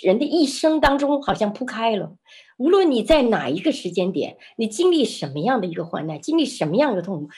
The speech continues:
你不管是经历了什么东西，他全部都有一个永恒的一个预备，就是医治的爱，然后怜悯的爱。他就是把你所有的困难，呃，我们认为要靠我们自己去解决，但是其实他早就预备了。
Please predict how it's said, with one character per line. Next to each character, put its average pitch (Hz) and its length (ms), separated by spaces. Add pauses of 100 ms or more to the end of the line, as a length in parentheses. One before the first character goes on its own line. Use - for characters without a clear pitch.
(220)
你 330 60
不 427 180
管 - 180
是 208 140
经 226 180
历 208 120
了 165 40
什 165 220
么 139 140
东 170 160
西， 147 200 (300)
他 - 200
全 160 480
部 285 220
都 240 220
有 156 160
一 156 160
个 165 300 (540)
永 202 260
恒 180 200
的 302 120
一 233 100
个 254 100
预 247 200
备， 165 400 (400)
就 262 100
是 190 140
医 196 240
治 190 160
的 - 100
爱， 147 360 (340)
然 196 120
后 247 120
怜 196 180
悯 160 160
的 - 80
爱。 69 160
他 302 160
就 311 100
是 285 220 (240)
把 330 140
你 285 120
所 294 300
有 285 80
的 214 80
困 214 380
难， - 240 (380)
呃， 196 140
我 202 200
们 233 120
认 381 140
为 285 140
要 277 100
靠 - 280
我 202 100
们 175 100
自 247 160
己 170 80
去 226 140
解 - 260
决， - 320 (240)
但 254 140
是 208 120
其 175 220
实 156 140
他 - 180
早 - 320
就 208 160
预 165 160
备 147 300
了。 156 180